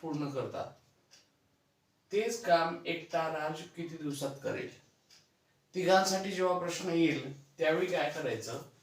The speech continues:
आधी आपला तिघांचे मिळून किती दिवसात काम आहे? चार दिवसात.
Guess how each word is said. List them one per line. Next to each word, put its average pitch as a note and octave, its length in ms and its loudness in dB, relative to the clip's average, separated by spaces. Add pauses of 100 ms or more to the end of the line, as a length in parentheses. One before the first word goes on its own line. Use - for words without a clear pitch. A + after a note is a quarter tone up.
(760)
आधी E3 260 0
आपला G3 220 0
तिघांचे G3 800 0
मिळून G3+ 460 0
किती - 180 -12
दिवसात F#3 300 -4 (140)
काम F#3 240 2
आहे? F3+ 340 2
चार E3 300 2
दिवसात. D3 280 -2